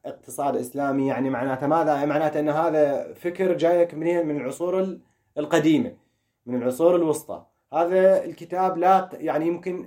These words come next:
راح، لابد أن يكون جامد، ما يمكن أن يتعاطى، ما يمكن أن يتطور. الآن العالم وصل إلى مؤسسات يعني عالمية كبرى، يمكن، كيف يمكن أن يواجهه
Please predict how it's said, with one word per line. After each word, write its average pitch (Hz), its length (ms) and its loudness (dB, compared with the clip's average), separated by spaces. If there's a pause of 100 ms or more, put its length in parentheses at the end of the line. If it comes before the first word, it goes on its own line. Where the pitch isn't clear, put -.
(100)
راح، 143 320 -6
لابد 170 300 0
أن 170 80 2
يكون 170 260 -2
جامد، 156 400 2
ما 185 140 2
يمكن 185 240 -2
أن 156 120 -4
يتعاطى، 151 440 -2
ما 160 120 0
يمكن 170 240 -2
أن 156 100 -4
يتطور. 151 580 0
الآن 147 380 -2
العالم 147 460 -2
وصل 151 240 -6
إلى 139 200 -4
مؤسسات 135 600 -6 (480)
يعني 117 320 0
عالمية 127 460 0
كبرى، 131 480 -4
يمكن، 127 400 -6
كيف 139 240 -8
يمكن 127 280 -8
أن 120 120 -6
يواجهه 127 800 -4